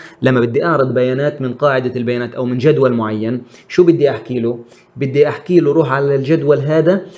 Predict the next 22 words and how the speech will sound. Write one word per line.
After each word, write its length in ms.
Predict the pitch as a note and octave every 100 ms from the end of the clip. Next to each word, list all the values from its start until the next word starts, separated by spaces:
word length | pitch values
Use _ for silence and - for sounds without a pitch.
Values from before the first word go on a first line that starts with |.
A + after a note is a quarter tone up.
| - _ -
هات 300 | D3+ G#3+ D3+
لي 100 | D3
البيانات 880 | C3+ C#3+ C#3 C#3+ D3+ E3+ G#3 - - _ _
اللي 200 | D3+ D3
موجودة 360 | C#3+ C#3+ E3 E3
في 100 | D#3+
العمود 420 | D3 D3 E3+ E3+
كذا 320 | - F3 C3
وكذا 440 | A#2+ A#2 D#3+ F3 A3+
وكذا"، 460 | A3+ G3+ B2+ G2+ -
صح 240 | - C3
ولا 160 | D#3 D3+
لا؟ 280 | C3 C#3+ - - -
ممتاز. 500 | D#3+ E3+ C3+ G#2+ G2+ - - _ A#2 E3
هنا 220 | G#3+ G#3 - -
باجي 280 | C3 F#3 D#3+
بحكي 340 | D3+ - C3
له: 160 | B2+ D3 - - -
"Select 720 | C#3+ C#3+ F3+ F#3+ - - -
all 360 | E3 G#3 A#3 A#3+
from 320 | - D#3 B2+ G#2+ G2 - _ _ _ -
car". 240 | D#3+ B2